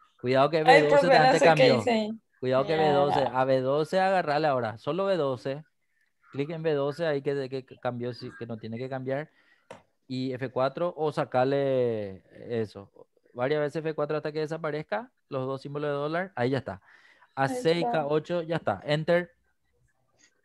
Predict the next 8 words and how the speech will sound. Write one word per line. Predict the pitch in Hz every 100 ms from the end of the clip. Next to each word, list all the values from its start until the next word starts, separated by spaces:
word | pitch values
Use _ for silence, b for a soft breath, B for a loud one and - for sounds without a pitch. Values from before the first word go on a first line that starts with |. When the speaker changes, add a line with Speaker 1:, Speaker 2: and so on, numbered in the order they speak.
| _ _ - _ _ _ _ - - _ _ -
Speaker 2:
Acá | 262 269 269 233 247
lo | 262 294
que | 339
no | 330 339 330
sé, | 320 294 294
vos | 269 277
dijiste | 285 277 254 262 269
verdadero | 262 269 262 247 240 247 285 392